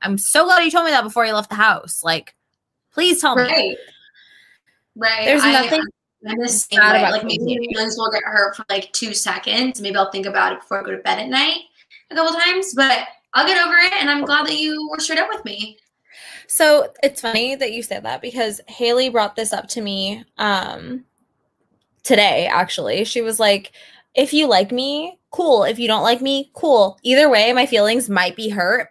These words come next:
Speaker 1: but just say it so that I'm not sitting here and, like, Wonderland, won-, wondering
Speaker 2: Yes.
Speaker 1: what you feel about me." Like,
Speaker 2: Yes. Yes.
Speaker 1: that's so,
Speaker 2: Sometimes
Speaker 1: I
Speaker 2: I,
Speaker 1: just
Speaker 2: I like it when you can kinda tell sometimes, but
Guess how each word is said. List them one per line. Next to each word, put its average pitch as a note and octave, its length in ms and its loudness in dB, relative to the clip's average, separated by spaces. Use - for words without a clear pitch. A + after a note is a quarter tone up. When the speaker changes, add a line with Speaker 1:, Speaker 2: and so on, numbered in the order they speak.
Speaker 1:
but A#3+ 180 4
just C#4 400 2
say F3+ 320 2
it - 120 -2
so A#3+ 100 0
that A3+ 80 2
I'm A3 80 0
not A3 220 -2
sitting G#3 340 -2
here F#3+ 420 -4
and, F#3 140 -4
like, F3+ 220 -2
Wonderland, G3 840 2
won-, G3+ 380 0
wondering A#3 800 2
Speaker 2:
Yes. G#3 120 -2
Speaker 1:
what G#3 200 0
you G3+ 180 -8
feel G#3+ 380 -2
about G3 360 0
me." E3+ 400 -12
Like, G#3+ 260 2
Speaker 2:
Yes. - 320 0
Yes. - 400 -12
Speaker 1:
that's G#3 360 0
so, G4 80 2
Speaker 2:
Sometimes G4+ 220 2
Speaker 1:
I C4+ 80 2
Speaker 2:
I, C4+ 40 2
Speaker 1:
just D#4 200 0
Speaker 2:
I C#4 60 2
like C4+ 200 0
it E4+ 80 -8
when F4 100 -6
you - 60 -8
can D#4 100 -8
kinda B3+ 300 -2
tell G#3 560 -6
sometimes, C4 1000 -10
but A3 320 2